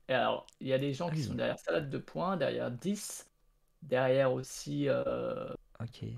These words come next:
Speaker 1: euh,
Speaker 2: Plus dix
Speaker 1: Overboss,
Speaker 2: spatial.
Speaker 1: et derrière Calico.
Speaker 2: Hmm. <laughs> T'aimes pas Calico, je crois.
Speaker 1: J'aime
Speaker 2: J'ai
Speaker 1: pas
Speaker 2: pas joué,
Speaker 1: Calico.
Speaker 2: mais on m'avait pas donné envie d'y jouer. Un jeu de cartes spatiales.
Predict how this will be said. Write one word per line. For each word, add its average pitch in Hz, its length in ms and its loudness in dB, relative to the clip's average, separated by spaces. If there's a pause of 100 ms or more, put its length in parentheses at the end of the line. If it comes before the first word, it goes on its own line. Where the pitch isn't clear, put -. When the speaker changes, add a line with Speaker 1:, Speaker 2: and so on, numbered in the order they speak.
(760)
Speaker 1:
euh, 117 220 0
Speaker 2:
Plus 147 140 0
dix 123 120 4
Speaker 1:
Overboss, 139 180 2
Speaker 2:
spatial. 120 800 0
Speaker 1:
et 143 80 6
derrière 131 360 6
Calico. 143 680 2 (560)
Speaker 2:
Hmm. 113 120 -2
<laughs> - 400 -8 (720)
T'aimes 110 140 -8
pas 127 120 -4
Calico, 110 400 -4
je 90 80 -14
crois. - 200 -14 (240)
Speaker 1:
J'aime 123 300 -8
Speaker 2:
J'ai - 80 -10
Speaker 1:
pas 123 80 -2
Speaker 2:
pas 113 160 -2
joué, 107 240 -2
Speaker 1:
Calico. 113 160 -4
Speaker 2:
mais 95 80 -6
on - 20 -6
m'avait 95 140 -6
pas 110 140 -4
donné 104 160 -4
envie 101 240 -6
d'y 95 60 -8
jouer. 92 240 -12 (1300)
Un 131 180 2
jeu 139 180 2
de 143 80 4
cartes 156 240 0
spatiales. 127 720 4